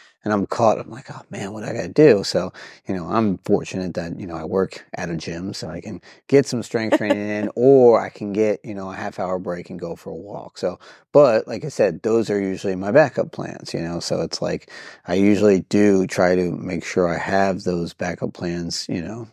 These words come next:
Speaker 1: in place. I'm probably a little bit more fortunate than others, uh, but it's, uh, that's, cr-,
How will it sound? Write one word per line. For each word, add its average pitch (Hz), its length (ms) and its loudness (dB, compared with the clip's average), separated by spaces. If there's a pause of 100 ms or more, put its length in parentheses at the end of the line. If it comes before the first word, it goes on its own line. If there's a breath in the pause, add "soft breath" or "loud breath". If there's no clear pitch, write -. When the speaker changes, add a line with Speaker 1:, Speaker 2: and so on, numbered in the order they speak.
(120)
Speaker 1:
in 92 140 -6
place. 120 440 6
I'm 87 140 -2
probably - 180 -2
a 90 60 -2
little 80 160 -4
bit - 60 -6
more 82 120 -6
fortunate 98 380 -4
than 110 100 2
others, 107 460 2 (420 loud breath)
uh, 98 200 2
but 98 500 4
it's, 92 320 -4
uh, 87 240 0
that's, 123 240 4
cr-, - 240 -14